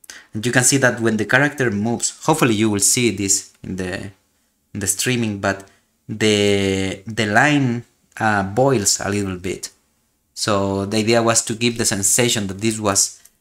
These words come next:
uh, constantly re-, uh, redrawn when moving. So if I rotate this, let me just zoom in so maybe you will see it better. Ju-, so you can see how the line, the line changes.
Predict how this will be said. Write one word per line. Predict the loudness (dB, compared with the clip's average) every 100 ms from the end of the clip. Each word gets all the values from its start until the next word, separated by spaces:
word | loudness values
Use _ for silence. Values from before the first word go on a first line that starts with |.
| _ _ _ 0
uh, | 0 2
constantly | 2 4 2 0 0 0
re-, | -2 -2 -2 -2 -8 -2
uh, | 0 0
redrawn | 0 -2 0 0 0 -2 -8 _ _ -8
when | -4 -4 -2
moving. | -2 -2 -2
So | -4 -6
if | -6 -6
I |
rotate | -6 -6 -6 -8 -6
this, | -8 -10 -14 -18 _ _ _ -10
let | -6
me | -4
just | -2 -2
zoom | -2 -2
in | -4 -6
so | -6
maybe | -4 -2 -2
you | -2 0
will | 0
see | 0 0 -2
it | -2
better. | -2 -2 -2
Ju-, | -6
so | -8 -6
you | -4 -2
can | -2
see | -2
how | -2 -2
the | 0
line, | -2 -2 -4 -8 _ _ _ -4
the | 0
line | 0 -2
changes. | -2 -2 -2 0 0 -2